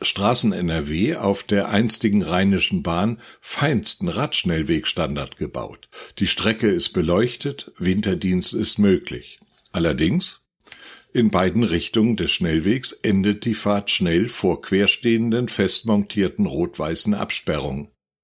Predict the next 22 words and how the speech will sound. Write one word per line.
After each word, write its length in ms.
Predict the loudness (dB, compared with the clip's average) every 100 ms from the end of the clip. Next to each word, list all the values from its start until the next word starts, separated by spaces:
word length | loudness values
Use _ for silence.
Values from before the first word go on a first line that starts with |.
| _ _ -2
Dahinter 460 | 2 2 2 0
liegt 320 | 2 -2 -2
noch 240 | -4 -4 -4
die 180 | -4 -2
zugewachsene 880 | 0 0 0 -2 -4 -2 0 0
alte 320 | -2 -2 -2 0
Bahntrasse. 720 | 2 2 -2 -4 -4 -6 -8 _ _ _ _ _ -18 -16 -16 -2
Wer 280 | 2 4 4
weiter 340 | 2 4 4
Richtung 380 | 2 2 0 2
Bochum 440 | 0 2 0 2
will, 300 | 2 2 2
wird 220 | 2 0
über 340 | 0 0 0 2
eine 220 | 2 4
rumpelige, 680 | 4 2 0 -2 0 0 0
schmale 540 | 2 2 4 2 0
Rampe 460 | -2 -2 -2 -2 -4 -14 -20 -8
in 180 | 0 2
ein 220 | 2 4
Wohngebiet 640 | 4 4 2 -2 -4 -6 -6
geführt 560 | -4 0 2 2 -2